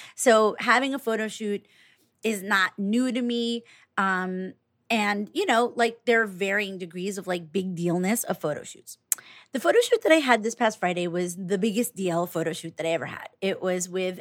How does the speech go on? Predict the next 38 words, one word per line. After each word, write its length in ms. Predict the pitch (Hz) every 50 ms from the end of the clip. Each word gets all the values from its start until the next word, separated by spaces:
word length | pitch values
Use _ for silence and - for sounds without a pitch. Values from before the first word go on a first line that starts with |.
| -
a 160 | 196 190 190
photographer, 680 | 196 - 254 - - 170 170 165 170 165 - 170 165 170
and 160 | 180 180 190
I, 160 | 190 - -
this 300 | 208 196 175 214 214 -
is, 180 | 254 233 202 - _ _
this 200 | 170 202 226 208
is 140 | 262 254 -
part 320 | - - - 208 208 202
of 160 | 208 185 180
the 100 | 170 190
mindset 500 | 170 170 170 170 175 165 - 156 - -
story, 320 | - - - - - - 120
okay? 400 | - - - 175 175 202 240 - _ _ _ - _
So 380 | - - - 202 190 190 180 175 - _ _ _ _ _ _ _ _ _ _ _ _ _ _ -
it 80 | 233 208
was 160 | 208 202 185
with 140 | 254 294 320
a 60 | 370
photographer 800 | - 392 254 - 240 202 - 175 190 180 - 170 170 165 151 - _ _ _ _ _ _ _ _ _ _ _ _ _ _ -
that 160 | 226 226 220 226
I 100 | 233 247
had 300 | 269 269 269 269 277 247
on 140 | 262 247
my 140 | 233 214 196
vision 300 | 175 185 180 165 180 175
board 240 | 165 175 165 165 165
for 100 | - 180
four 240 | 165 - - 151 156
years. 460 | - - - - - - - - - _ _ _ _ _ _ _ _ _ _ - - - - - - -
And 240 | 240 240 240 240 254
that's 200 | 269 311 311 359
an 160 | 311 254 220 -
important 500 | - 240 240 233 - 254 214 - 180 202
part 220 | - - 208 190 185
of 80 | 180
the 60 | 156 175
story, 460 | - - - 139 - - - -